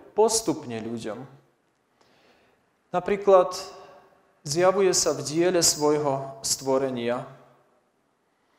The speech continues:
Veľký filozof Immanuel Kant raz povedal, že to, čo ho najviac v živote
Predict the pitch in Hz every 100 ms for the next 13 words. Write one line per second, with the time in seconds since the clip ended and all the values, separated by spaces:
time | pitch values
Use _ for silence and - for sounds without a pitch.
0 | _ _ _ _ _ 135 135 131 135 123
1 | 139 - - 151 143 143 139 - - -
2 | - 147 147 147 135 131 131 147 147 143
3 | 131 - - 151 151 147 139 143 - -
4 | - - - _ _ _ _ - 202 131
5 | 135 131 131 160 156 165 147 139 131 -
6 | - 151 156 170 156 151 139 139 131 131
7 | 131 123